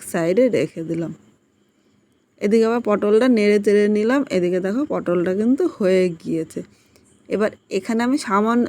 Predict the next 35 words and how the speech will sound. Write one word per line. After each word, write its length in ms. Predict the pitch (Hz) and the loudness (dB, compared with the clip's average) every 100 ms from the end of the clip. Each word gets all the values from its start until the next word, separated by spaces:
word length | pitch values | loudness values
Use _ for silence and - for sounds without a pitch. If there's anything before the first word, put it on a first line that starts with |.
| - | -2
একটু 180 | - 254 208 | -4 -4 -2
মিষ্টি 440 | 196 196 - - 165 165 | 0 -2 -8 -8 -4 -2
দিলাম। 300 | 160 160 165 - _ _ _ _ _ _ _ _ _ _ _ _ _ _ _ _ _ _ - | -4 -6 -10 -14 _ _ _ _ _ _ _ _ _ _ _ _ _ _ _ _ _ _ -4
মিষ্টি 380 | 220 240 - 233 | -2 -2 -4 -2
দিলে 160 | 254 262 - | 2 2 2
এই 60 | 220 208 - | -2 -2 -6
পটলটা 440 | 185 185 214 220 208 | -4 -2 0 0 0
একটু 140 | 202 208 214 | -4 -8 -4
টক 240 | 202 202 208 | -2 -2 -4
মিষ্টি 300 | 202 208 - 208 - | -4 -4 -6 -8 -6
ঝাল 260 | 180 180 196 | -4 0 2
হলে 180 | 233 254 | 2 2
খেতে 240 | 185 170 190 | -2 -4 -2
কিন্তু 160 | 208 233 208 | -2 -2 -2
বেশি 260 | 165 190 262 247 180 | -2 0 0 0 0
ভালো 200 | 156 165 165 | -2 0 0
লাগবে। 380 | 165 160 175 175 - _ _ _ _ | -2 -6 -10 -12 -14 _ _ _ _
চিনিটা 380 | 240 214 208 208 214 | -2 0 0 0 -2
এর 60 | - | -4
সাথে 160 | 208 233 208 | -2 0 2
নেড়ে 220 | 202 214 208 | 4 4 4
চেড়ে 180 | 233 254 - | 4 4 2
মিশিয়ে 460 | 202 202 - 220 214 226 | 2 2 0 2 2 2
নিলাম। 280 | 233 240 285 370 - _ _ _ _ - | 2 2 0 -2 -8 _ _ _ _ -12
এখন 220 | 202 226 233 | -4 0 2
আমি 120 | 233 - | 2 2
আরও 120 | 214 - - | 0 0 -4
এক 60 | - | -6
থেকে 140 | - 247 220 | -2 0 2
দুই 100 | 226 233 | 2 2
মিনিট 220 | 269 311 226 | 2 2 0
রান্না 280 | 185 185 180 | 0 0 0
করবো, 160 | 175 170 170 | 0 0 0
তাহলে 180 | 202 214 | 2 2
চিনিটা 320 | 208 190 208 | 2 0 2